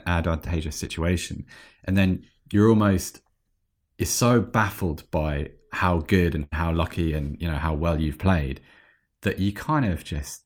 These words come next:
you sit there waiting for the worst thing to happen. And it's just like, I just, it, I find it maddening to watch. Like, I don't, um, there's no justification for it because you don't have to,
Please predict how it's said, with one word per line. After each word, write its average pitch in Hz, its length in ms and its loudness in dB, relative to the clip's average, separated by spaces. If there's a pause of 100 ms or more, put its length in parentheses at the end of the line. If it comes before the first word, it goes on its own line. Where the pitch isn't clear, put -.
you 98 100 0
sit 127 420 -2
there 78 180 -2
waiting 90 400 0
for 80 80 -8
the 82 80 -2
worst 85 300 0
thing 82 160 -4
to 69 80 -8
happen. - 420 -6
And 104 140 -4
it's 113 100 -6
just - 280 -6
like, 117 220 -6
I 107 60 -6
just, - 380 -6 (200)
it, - 160 -10 (560)
I 110 120 6
find 120 180 2
it 95 60 2
maddening 92 500 2
to 82 100 -8
watch. 76 300 -6 (400)
Like, - 160 0
I 104 60 4
don't, 107 400 4 (100)
um, 85 500 0 (800)
there's 120 220 6
no 165 100 4
justification 135 720 0
for 78 120 -6
it - 80 -8
because 95 320 0
you 104 240 0
don't 135 260 2
have 113 440 -4
to, 95 300 0